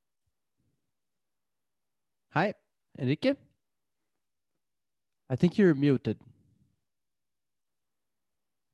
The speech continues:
Hello? Let me see if I can ask to unmute you.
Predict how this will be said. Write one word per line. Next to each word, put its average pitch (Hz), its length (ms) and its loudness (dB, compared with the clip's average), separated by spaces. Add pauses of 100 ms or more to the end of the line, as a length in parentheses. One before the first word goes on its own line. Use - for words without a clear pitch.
(2500)
Hello? 143 380 -2 (1500)
Let 131 100 -6
me 147 100 0
see 147 200 -2
if 139 160 -4
I 131 140 0
can 123 280 -4 (220)
ask 120 420 -4
to - 320 -6
unmute 113 560 -2
you. 113 180 -6